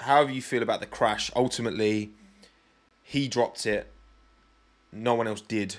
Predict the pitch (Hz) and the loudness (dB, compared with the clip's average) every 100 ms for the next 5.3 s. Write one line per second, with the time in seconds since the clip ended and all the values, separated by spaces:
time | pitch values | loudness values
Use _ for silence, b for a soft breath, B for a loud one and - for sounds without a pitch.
0 | - - 117 104 - - - - 104 98 | -16 -6 -2 0 -2 -4 -6 -6 -6 -8
1 | 95 b b b b _ _ _ _ _ | -12 b b b b _ _ _ _ _
2 | - 107 113 120 117 104 101 101 - - | -14 -8 2 2 2 -2 -6 -6 -10 -16
3 | - 104 104 110 110 - 101 - 107 95 | -12 -8 -2 -2 -2 -6 -10 -2 -2 -2
4 | - 98 92 92 - 113 98 98 - - | -6 -10 -10 -8 -4 -4 -4 -4 -6 -10
5 | 95 95 | -10 -10